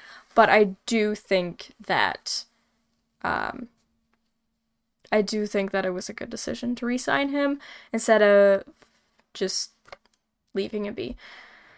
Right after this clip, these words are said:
P D not playing well is kinda good for the Canucks. Oh, I also had that thought. I was like, "We scratched Kuzmenko and won five one."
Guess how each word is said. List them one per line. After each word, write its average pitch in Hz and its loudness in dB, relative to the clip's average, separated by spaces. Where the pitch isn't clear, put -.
P 269 6
D 294 8
not 269 10
playing 254 6
well 240 10
is 233 6
kinda 277 4
good 214 6
for - 2
the 277 4
Canucks. 302 2
Oh, 226 4
I 311 8
also 370 10
had 302 8
that 254 8
thought. 247 10
I 254 10
was 269 6
like, 262 8
"We 294 4
scratched 302 8
Kuzmenko 240 6
and 220 4
won 208 6
five 196 2
one." 190 2